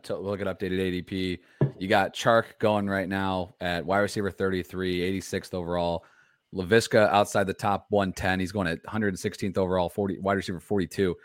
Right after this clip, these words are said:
Marvin Jones sitting there as a, as a, uh, <laughs> at round, what, eleven or twelve here. Ra-, wide receiver fifty-five. I mean, we, we talked about this a little last week, but, like,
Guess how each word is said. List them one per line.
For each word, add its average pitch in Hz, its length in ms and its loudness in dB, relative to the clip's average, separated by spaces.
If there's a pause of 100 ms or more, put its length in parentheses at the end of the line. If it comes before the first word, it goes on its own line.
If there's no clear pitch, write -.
(220)
Marvin 117 360 6
Jones 98 580 2
sitting 104 280 0
there 101 180 2
as 92 100 -2
a, 87 100 -4 (160)
as 87 240 -2
a, 85 180 -2
uh, 76 280 -8 (360)
<laughs> - 360 -20
at 92 160 2
round, 101 280 6
what, 87 120 4
eleven 107 340 4
or 90 80 0
twelve 104 340 2
here. 104 340 0 (360)
Ra-, 107 240 4
wide 113 120 6
receiver 131 260 4
fifty-five. 90 880 -2 (120)
I 95 40 -6
mean, 92 140 -2
we, 92 260 -4
we 98 100 -4
talked 101 240 0
about 95 180 -2
this 90 180 -4
a 98 40 -6
little 87 140 0
last 92 240 -2
week, 90 140 -8
but, 87 60 -8
like, 85 160 -2